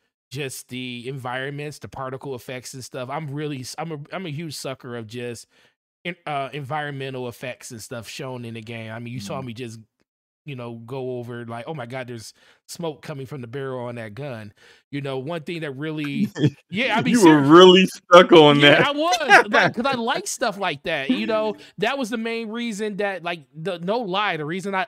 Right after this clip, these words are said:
Speaker 1: upgraded to Nvidia, 'cause this is when I was running a Radeon, I think a seventy-nine nine, a seventy-nine seventy, um, the dual G P U that Radeon had for, um, um, back then.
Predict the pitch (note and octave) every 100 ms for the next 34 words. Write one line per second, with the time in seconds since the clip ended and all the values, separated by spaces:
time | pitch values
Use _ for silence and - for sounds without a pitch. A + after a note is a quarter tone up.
0 | - E3 C#3+ D#3+ E3 E3+ E3 - E3+ C#3
1 | A#2+ C3+ E3+ G#3 G3+ D3+ F3 F#3 D#3+ D#3+
2 | D3+ C3+ C#3+ D3+ C#3 B2+ C#3 D3 D3 D3
3 | C#3+ C#3+ C3+ B2+ D3 C3+ - D#3 C#3+ C#3+
4 | C#3 C#3+ C#3 C#3 D3 C3+ - D3+ D3 C#3
5 | C3+ - D3+ E3+ F#3+ A3+ - _ _ _
6 | _ - D3 C3+ C#3 B2+ D#3 D#3 D#3 D#3
7 | C#3 A#2+ E3 D3 D#3 D#3 D3+ D3+ C#3+ B2+
8 | D3 D3+ D3+ C#3+ C#3 D#3 D#3+ E3 D3 D3
9 | C3 C3+ C3 B2+ A#2+ A2+ A2 C3 _ -
10 | _ _ _ _ _ _ _ - C3+ B2+
11 | A#2+ A2 B2+ D3 C3+ D3 D#3+ F#3+